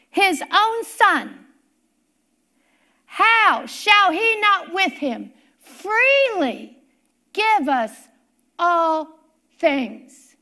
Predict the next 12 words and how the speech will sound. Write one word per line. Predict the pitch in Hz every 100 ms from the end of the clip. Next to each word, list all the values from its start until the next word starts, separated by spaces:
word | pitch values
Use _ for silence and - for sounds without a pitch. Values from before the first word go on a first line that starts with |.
| _ _ _ _ _ _ _ _ _ _
Because | - 220 370 403 403 -
he | 403 403 370
spared | - - - 427 453 453 440 370
not | 392 415 415 - 254
Jesus, | - - 381 339 - - - - - _ - - -
and | 339 349
that | 330 262
Jesus | 254 427 453 381 415 381 254 233 - _
paid | - 427 453 403 247 -
for | 359
your | 339 330 403
sin. | 320 - 403 392 262 202